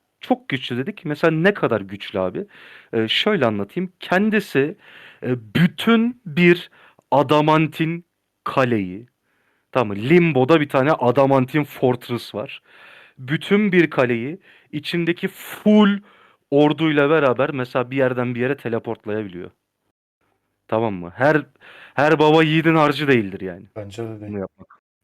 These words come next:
Speaker 1: Tamam mı? Ondan sonra, e, hatta bu Mordenkainen var ya abi. Mordenkainen's
Speaker 2: Evet.
Speaker 1: Tome of Foes diye kitabı var. İşte
Speaker 2: Hı hı.
Speaker 1: büyücü bilmem ne falan. O arkadaş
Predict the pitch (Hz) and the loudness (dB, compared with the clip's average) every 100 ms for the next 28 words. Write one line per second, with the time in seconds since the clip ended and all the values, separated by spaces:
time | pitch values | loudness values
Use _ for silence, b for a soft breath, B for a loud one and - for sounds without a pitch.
0 | _ _ 139 156 104 90 - b b b | _ _ -4 -2 -6 -12 -20 b b b
1 | b b 135 127 131 127 143 143 147 - | b b -2 0 0 -2 -4 -2 -6 -8
2 | b b b - 117 110 110 107 107 _ | b b b -6 -2 0 0 -2 -6 _
3 | _ _ _ - - 247 - - 196 254 | _ _ _ -12 0 0 0 4 4 4
4 | b b b _ _ _ _ _ _ _ | b b b _ _ _ _ _ _ _
5 | _ 165 156 151 131 143 151 175 180 175 | _ -2 0 0 2 4 4 2 2 0
6 | 170 175 170 175 190 107 95 - - _ | 2 2 0 -2 -2 -2 -6 -10 -20 _
7 | _ _ _ b b b b b b b | _ _ _ b b b b b b b
8 | b - 120 117 120 117 - 120 117 113 | b -6 -2 0 0 -2 -2 -2 -2 -6
9 | 120 117 117 110 - 120 113 - 113 - | -4 -2 -2 -4 -6 -8 -6 -2 -2 -4
10 | - 113 107 104 104 98 101 - 101 92 | -6 -6 -4 -4 -4 -8 -16 -10 -10 -10
11 | 110 120 113 110 101 - 107 104 101 98 | -10 -8 -6 -6 -8 -10 -10 -6 -6 -6
12 | 101 135 180 B B B B B - 247 | -4 -4 -4 B B B B B 4 6
13 | 233 196 170 214 - - | 4 2 0 0 -4 -10